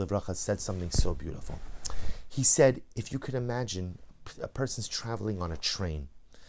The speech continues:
right? So you go ahead and you have an adult traveling on the train. He's looking out the window. And you were to ask him, you know, "Where, where are you?"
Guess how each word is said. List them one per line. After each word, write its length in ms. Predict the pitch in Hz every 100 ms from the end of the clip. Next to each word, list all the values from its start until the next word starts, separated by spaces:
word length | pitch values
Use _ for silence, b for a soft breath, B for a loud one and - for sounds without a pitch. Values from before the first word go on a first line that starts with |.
| B B B B -
right? 260 | - -
So 220 | - - 147
you 140 | 127
go 220 | 165 170
ahead 300 | 139 127 123 -
and 220 | 123 123
you 60 | 117
have 180 | 117
an 80 | 117
adult 340 | 110 131 131 -
traveling 420 | 127 113 107 104
on 80 | 98
the 60 |
train. 220 | 90 92
He's 160 | 95 -
looking 240 | 135 151
out 160 | 135 104
the 80 | 104
window. 440 | 104 92 82 82 - b b b b
And 160 | 202 220
you 80 | 220
were 80 |
to 100 | 214
ask 300 | - 196 -
him, 200 | 185 151 - b -
you 80 | 185
know, 100 | 175
"Where, 200 | 190 208
where 200 | 196 180
are 140 | 131
you?" 260 | 131 170